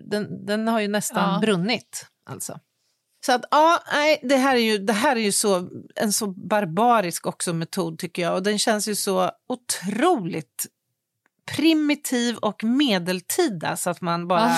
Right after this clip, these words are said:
Speaker 2: Ja.
Speaker 1: häpnar, alltså.
Speaker 2: Det räcker med att googla en bild på, på elektrisk
Speaker 1: Ja.
Speaker 2: sko, så känner man så här,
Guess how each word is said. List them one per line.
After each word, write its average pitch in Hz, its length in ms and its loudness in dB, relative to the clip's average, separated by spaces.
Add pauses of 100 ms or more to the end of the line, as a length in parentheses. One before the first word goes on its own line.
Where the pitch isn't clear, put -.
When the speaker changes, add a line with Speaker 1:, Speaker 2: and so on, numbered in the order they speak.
(120)
Speaker 2:
Ja. 285 240 4 (400)
Speaker 1:
häpnar, 185 920 -2
alltså. 226 340 -6
Speaker 2:
Det 240 80 -2
räcker 233 140 -10
med 220 120 -2
att 208 80 -6
googla 202 420 -4
en 196 140 0
bild 185 380 -6
på, 175 220 -6 (500)
på 196 140 -8
elektrisk 180 300 0
Speaker 1:
Ja. 294 100 4
Speaker 2:
sko, 180 140 -8
så 190 140 -10
känner 185 340 -4
man 185 140 -4
så 190 100 -6
här, 170 140 -6